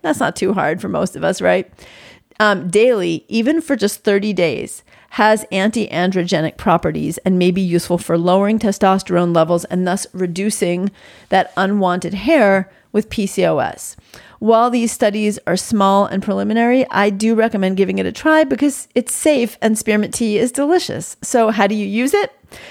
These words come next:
You steep two teaspoons of organic dried spearmint leaf in one cup of boiling water in a covered vessel. So you either wanna cover your teapot or cover your cup if you're steeping it in a mug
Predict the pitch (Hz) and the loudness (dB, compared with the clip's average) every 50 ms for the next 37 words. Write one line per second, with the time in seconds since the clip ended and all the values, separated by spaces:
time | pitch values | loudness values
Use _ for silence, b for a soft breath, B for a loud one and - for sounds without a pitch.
0 | B B B B 220 240 214 - - 240 240 226 233 - - 254 247 214 - 240 | B B B B 0 2 2 0 0 0 0 0 0 -4 -2 -2 -2 0 0 0
1 | 233 226 - 254 254 262 269 240 254 180 175 180 175 170 185 190 190 214 - 214 | -2 -2 0 0 2 2 4 2 2 2 2 0 2 2 0 2 0 -2 -4 -4
2 | - 202 185 180 185 180 - - - 208 208 208 214 - - 214 240 254 262 - | -2 0 2 2 0 -2 -6 -6 -2 -2 0 0 -2 -2 -4 -4 -2 -2 -2 -4
3 | - - 185 185 175 175 175 175 185 196 208 - 254 240 - 196 180 208 185 190 | -4 -6 -4 -4 -2 -2 0 0 0 0 2 0 0 0 0 -4 -2 0 0 2
4 | 180 165 160 165 180 202 208 220 233 254 254 262 - - 202 160 - - - - | 2 0 -2 0 0 2 2 4 4 2 2 0 0 -4 -4 -4 -4 -8 -10 -2
5 | - 240 202 220 262 277 285 240 - - - - 165 170 180 - 190 190 190 165 | 0 0 2 2 0 0 0 -2 -2 -2 -2 -2 -2 -2 -2 -2 -4 -4 -4 -2
6 | - 196 185 180 170 131 113 - - 202 185 208 220 220 220 214 - - 196 185 | -2 -2 -2 -2 -4 -4 -6 -2 -2 0 0 2 2 2 0 0 -2 -4 -4 0
7 | 214 180 170 147 151 147 - - 208 180 175 190 202 196 196 196 190 B B B | 0 0 2 0 -2 -4 -4 -2 -2 0 2 2 2 2 2 0 -2 B B B
8 | B B B _ - 269 190 - 180 170 - 180 185 - - 190 170 180 175 190 | B B B _ 0 0 0 0 -2 -6 -4 -6 -6 -6 -6 -6 -6 -4 -4 -2
9 | 185 202 208 214 214 208 185 170 170 175 | -2 -2 0 0 0 0 2 2 0 -2